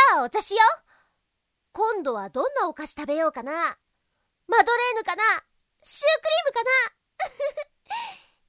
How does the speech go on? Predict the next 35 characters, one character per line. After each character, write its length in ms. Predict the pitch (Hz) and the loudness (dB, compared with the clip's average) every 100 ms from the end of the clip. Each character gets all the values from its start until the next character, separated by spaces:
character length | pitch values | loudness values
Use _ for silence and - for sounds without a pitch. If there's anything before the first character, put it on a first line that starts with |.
| _ _ _ _ _ _ _ _ - 247 | _ _ _ _ _ _ _ _ -14 -8
な？ 60 | 277 | -6
<laughs> 0 | |
え？ 40 | 539 - _ _ _ _ _ | -6 -10 _ _ _ _ _
ま 180 | 311 403 | 4 4
た 160 | 571 | 4
デ 140 | 554 571 587 587 | 2 2 2 2
ザ 80 | 494 | -2
ー 20 | |
ト 80 | 302 | -6
食 60 | 311 | -4
べ 120 | 359 | -4
る 60 | |
の 120 | 277 - | -6 -10
か 100 | 185 | -14
っ 80 | |
て？ 140 | - 208 | -10 -8
う 20 | |
ん。 40 | 349 508 _ _ _ _ _ _ _ _ _ _ _ _ _ _ _ 415 571 - _ _ _ _ _ _ _ _ _ - | -8 -10 _ _ _ _ _ _ _ _ _ _ _ _ _ _ _ -2 -2 -2 _ _ _ _ _ _ _ _ _ -2
女 400 | 311 381 392 403 | 2 2 2 0
の 100 | 349 | -2
子 140 | - 233 | -8 -10
は 360 | 202 - 208 | -10 -8 -4
甘 140 | 254 403 | 6 6
い 40 | 480 | 6
も 100 | 480 | 0
の 80 | 480 | -2
に 120 | 370 | -4
目 80 | 277 | -2
が 80 | 466 466 | 0 2
な 100 | 370 | 2
い 0 | 480 605 | 2 2
ん 20 | 554 | -2
だ 80 | 440 | 0
か 140 | 359 | -2
ら。 140 | - | -4